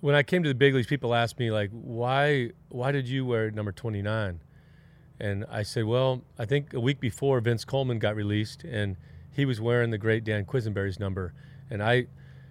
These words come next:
after being in the big leagues for a couple years, Carrie, um, I thought the reason they gave me I, number twenty-nine was because I spent more time on I twenty-nine going back and forth to Omaha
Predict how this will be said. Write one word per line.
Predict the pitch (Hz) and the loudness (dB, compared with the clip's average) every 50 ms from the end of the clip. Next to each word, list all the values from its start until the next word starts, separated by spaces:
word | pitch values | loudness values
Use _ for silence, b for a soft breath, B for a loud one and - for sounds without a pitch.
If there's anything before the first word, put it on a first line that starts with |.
| B B - | B B 0
after | 127 131 - - 147 | 0 0 4 4 2
being | 131 123 156 175 190 | 4 6 6 6 6
in | 185 | 4
the | 160 131 | 4 6
big | 127 135 139 | 6 6 6
leagues | 156 156 135 | 6 0 0
for | - - | 0 -2
a | 127 | 0
couple | - - 127 127 127 | 0 0 0 0 2
years, | 120 123 127 - | 2 2 0 0
Carrie, | - - 143 143 139 139 139 139 139 - - | 2 4 6 6 6 4 4 0 -4 -8 -8
um, | 123 117 110 107 101 98 98 - - - - - - - - | -4 -2 -2 -2 -2 -4 -6 -10 -14 -20 -20 -20 -20 -8 -2
I | 147 143 | 0 2
thought | 143 170 147 127 | 6 4 4 6
the | 139 127 | 4 4
reason | 135 139 120 131 | 4 2 2 2
they | 123 117 | 0 2
gave | 113 123 123 123 | 4 4 2 4
me | 120 117 | 4 4
I, | 113 117 113 - - | 4 4 2 0 -8
number | - 160 139 - - 135 127 123 120 117 | -10 -10 -8 -6 -2 0 0 0 0 -2
twenty-nine | 110 - 147 135 120 117 113 117 117 117 113 | -2 0 0 0 2 2 2 4 2 2 2
was | 107 95 | 0 0
because | - 110 95 - 117 110 - B B B B B B B | -2 -4 2 2 2 2 2 B B B B B B B
I | - 120 | -2 -2
spent | - - 151 127 | 2 2 2 4
more | 123 123 131 | 6 4 4
time | - - 135 127 123 | 4 2 0 2 2
on | 120 113 107 | 2 0 2
I | 107 117 120 | 4 2 2
twenty-nine | 113 - 143 139 135 135 131 131 131 135 | 4 2 2 4 4 4 4 6 4 4
going | 131 127 123 117 | 4 4 2 4
back | 107 110 113 113 | 4 4 4 2
and | - 107 | 2 2
forth | 113 120 113 - | 4 4 6 6
to | 117 | 6
Omaha | 110 123 135 131 131 147 156 165 | 6 8 8 10 10 10 8 10